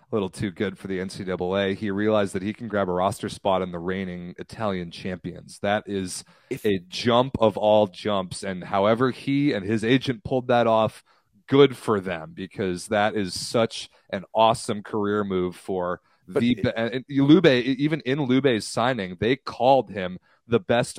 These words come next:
Speaker 1: under twenty volleyball player on the planet right now. They know exactly
Speaker 2: And
Speaker 1: what they've got.
Speaker 2: it, it, it fits them perfectly considering they're going
Speaker 1: Totally.
Speaker 2: through this transition. They lost Luca Relli, they lost Simone, like, they're, they're, they're losing their guys.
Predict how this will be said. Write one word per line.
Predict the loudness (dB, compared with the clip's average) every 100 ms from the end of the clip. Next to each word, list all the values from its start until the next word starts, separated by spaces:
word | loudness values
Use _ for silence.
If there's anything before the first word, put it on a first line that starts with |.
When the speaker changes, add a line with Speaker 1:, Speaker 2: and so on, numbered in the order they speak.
| -6
Speaker 1:
under | -2 -4
twenty | -4 -6 -6 -4 -6 -8
volleyball | 0 0 2 0
player | -2 -6 -4
on | -6
the | -8
planet | -12 -12 -10 -10
right | -10 -12
now. | -12 -4
They | 0 4
know | 6 6
exactly | 4 -4 -6 -4 -4
Speaker 2:
And |
Speaker 1:
what | -4 -4
they've | -4 -4
got. | -6 -14 -18
Speaker 2:
it, | -20 _
it, | -8 -2
it | -2
fits | 0 -2 0
them | -4
perfectly | -2 -4 -4 -6 -6
considering | -6 -6 -4 -2
they're | -4
going | 0 -2
Speaker 1:
Totally. | -2
Speaker 2:
through | -6
this | -10 -10
transition. | -8 -6 -2 -4 -4
They | -8
lost | -2 -2 -2
Luca | -10 -6
Relli, | -2 0 0 0
they | 0
lost | 0 -2 -4
Simone, | -8 -6 -4
like, | -6 -2
they're, | -4
they're, | -2 -4
they're | -2 -2
losing | -2 -4 -4
their | -6
guys. | -2 0 0 -2